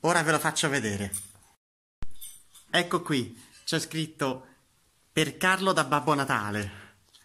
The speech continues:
E qui ci sono le, tutte le bombe da bagno che ho ricevuto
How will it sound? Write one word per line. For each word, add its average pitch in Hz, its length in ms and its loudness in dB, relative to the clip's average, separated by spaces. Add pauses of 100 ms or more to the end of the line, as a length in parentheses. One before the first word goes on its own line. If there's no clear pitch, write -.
(960)
E 151 180 0
qui 202 300 2
ci 165 140 0
sono 160 200 4
le, 156 200 0
tutte 202 240 0
le 175 100 4
bombe 170 260 4
da 160 120 6
bagno 135 600 6
che 147 100 4
ho - 20 4
ricevuto 120 680 0